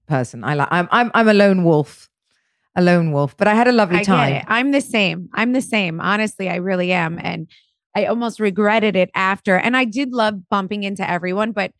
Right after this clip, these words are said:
Speaker 2: you know, when you're there all day long and you go back in at night, you're kinda just like, "Okay, I'm done. I don't wanna go to the bar where everybody is. I just wanna go in my room." My feet were throbbing every day after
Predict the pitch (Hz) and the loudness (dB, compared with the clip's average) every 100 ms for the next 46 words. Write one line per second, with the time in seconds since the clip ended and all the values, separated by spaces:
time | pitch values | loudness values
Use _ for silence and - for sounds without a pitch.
0 | _ _ - 262 247 233 226 220 196 226 | _ _ -8 -2 0 0 -2 -4 -2 -2
1 | 233 202 202 196 180 196 196 196 185 175 | 0 0 0 -2 -6 -4 -4 -6 -10 -6
2 | 185 170 180 180 - 180 175 180 - 170 | -6 -4 -4 -4 -2 -2 -2 -4 -4 -4
3 | 190 202 190 170 - _ _ - 190 - | -4 -2 -2 -4 -8 _ _ -12 -12 -8
4 | 208 190 185 185 175 165 196 202 - 180 | -6 -6 -6 -8 -8 -8 -8 -10 -12 -16
5 | _ _ _ _ - 233 202 226 202 202 | _ _ _ _ -4 -2 2 2 2 0
6 | 190 - 196 214 220 214 220 214 208 185 | -6 -4 -2 -2 -2 -4 -4 -4 -4 -2
7 | 202 190 196 196 185 202 196 196 190 180 | 0 0 -2 -4 -6 -6 -8 -6 -4 -4
8 | 175 170 175 202 190 196 196 196 190 180 | -6 -10 -8 -6 -4 0 2 2 0 0
9 | 185 180 185 190 _ 240 247 220 226 233 | 0 0 0 -4 _ 0 2 2 -2 -2
10 | - 185 170 170 175 190 214 214 196 175 | -2 0 0 -2 -8 -8 -8 -6 -4 -2
11 | 170 233 - - 185 175 170 | -2 -6 -8 -6 0 0 0